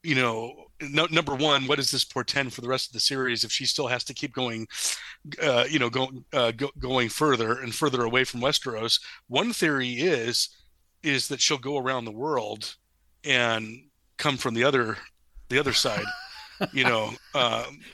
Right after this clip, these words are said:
Speaker 2: Come to Westeros from the west?
Speaker 1: Yes. F-, f-, to go east, you must go west. You know, that, that whole,
Speaker 2: Uh-huh.
Speaker 1: that whole, uh, thing. But, y-, you know, and maybe land in Old Town and end up being crowned in King's Landing. I'm not sure.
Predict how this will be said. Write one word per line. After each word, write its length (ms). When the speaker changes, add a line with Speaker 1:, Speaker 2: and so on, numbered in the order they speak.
Speaker 2:
Come 260
to 100
Westeros 580
from 160
the 100
west? 460
Speaker 1:
Yes. 560
F-, 140
f-, 600
to 100
go 180
east, 220
you 80
must 220
go 120
west. 380
You 140
know, 120
that, 220
that 140
whole, 400
Speaker 2:
Uh-huh. 120
Speaker 1:
that 160
whole, 420
uh, 300
thing. 220
But, 200
y-, 180
you 140
know, 260
and 120
maybe 240
land 300
in 120
Old 220
Town 260
and 120
end 160
up 260
being 160
crowned 600
in 420
King's 260
Landing. 260
I'm 140
not 180
sure. 300